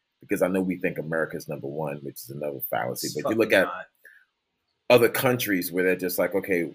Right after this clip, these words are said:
Speaker 1: what makes this country a good country? I mean, they have, like, free healthcare and they have a good social system.
Speaker 2: Right.
Speaker 1: Um, they have this mentality of, "Oh yeah, we're all in this together."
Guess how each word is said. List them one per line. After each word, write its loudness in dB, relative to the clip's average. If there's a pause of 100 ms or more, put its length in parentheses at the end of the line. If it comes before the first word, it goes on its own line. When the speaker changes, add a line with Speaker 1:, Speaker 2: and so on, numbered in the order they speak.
(120)
Speaker 1:
what 4 (200)
makes 0
this 0
country -2
a -2
good -4
country? -2
I -6
mean, -8
they -6
have, -4
like, -4 (220)
free -8
healthcare 4
and -4
they -6
have -6
a -6 (140)
good 2
social 2
system. -2 (480)
Speaker 2:
Right. 4
Speaker 1:
Um, -2 (160)
they 2
have 6
this 0
mentality -2
of, 0
"Oh 2
yeah, 2
we're -4
all -2
in -8
this -6
together." -4